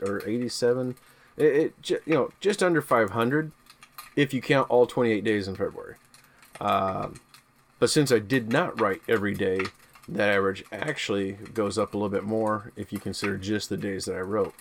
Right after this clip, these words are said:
But, you know, uh, the goal is for me to start writing more, and, uh, I'd, I'd really hope to be done with my first draft by now. Uh, it, the, this novel is coming along really nicely, and I'm, I'm really enjoying it.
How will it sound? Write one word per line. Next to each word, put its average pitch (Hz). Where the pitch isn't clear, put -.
But, 196
you 170
know, 143
uh, 117
the 156
goal 170
is 160
for 147
me 135
to 120
start 113
writing 113
more, 110
and, 98
uh, 98
I'd, 110
I'd 107
really 135
hope 127
to 107
be 107
done 113
with 107
my 104
first 113
draft 107
by 101
now. 101
Uh, 95
it, 107
the, 101
this 110
novel 107
is 110
coming 123
along 110
really 160
nicely, 104
and 101
I'm, 104
I'm 101
really 135
enjoying 117
it. 110